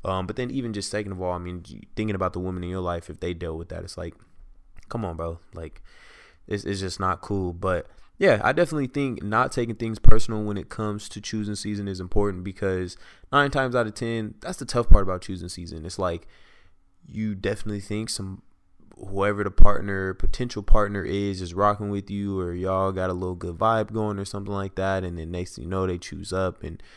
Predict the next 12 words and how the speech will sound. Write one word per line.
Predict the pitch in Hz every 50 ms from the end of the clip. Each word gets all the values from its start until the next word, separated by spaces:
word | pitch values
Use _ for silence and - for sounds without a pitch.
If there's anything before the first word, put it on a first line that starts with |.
| - -
sometimes | - - 104 107 - 107 95 95 90 92
it | 92 -
kinda | - 92 87 87
comes | - - 87 87 87
out | - - -
of | 64
nowhere, | 92 113 120 117 113 113 113 110 107 107 101 - - - - - - - - -
or | - 151 170 170 160
sometimes | 156 - 151 147 151 - 147 139 131 -
some | - 123 123
people | - - 131 117 113 113 110 104 101
are | 98 95 95 92 90 98 -